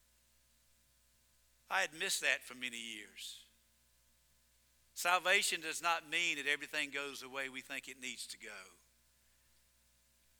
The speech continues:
Salvation is, even when we go through it, we're not alone. And there's a final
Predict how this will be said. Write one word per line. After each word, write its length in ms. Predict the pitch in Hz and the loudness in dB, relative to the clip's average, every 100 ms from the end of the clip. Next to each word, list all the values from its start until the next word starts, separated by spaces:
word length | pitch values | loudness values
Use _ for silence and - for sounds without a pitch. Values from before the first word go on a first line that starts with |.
| _ - | _ -8
Salvation 680 | - 143 131 160 165 143 127 | 0 2 2 0 0 0 0
is, 240 | 131 117 | -2 -2
even 240 | 143 143 127 | -4 -6 -10
when 120 | 139 | -8
we 100 | 131 | -8
go 200 | 123 131 | -6 -8
through 300 | - 127 127 | -8 -10 -10
it, 120 | 113 110 | -12 -12
we're 80 | |
not 200 | 110 104 | -12 -12
alone. 420 | 101 101 98 90 - - _ _ _ _ - - - - | -12 -14 -16 -16 -20 -20 _ _ _ _ -20 -20 -20 -14
And 120 | 113 | -10
there's 180 | 117 110 | -8 -8
a 40 | |
final 400 | 107 120 113 104 | -6 -2 -2 -4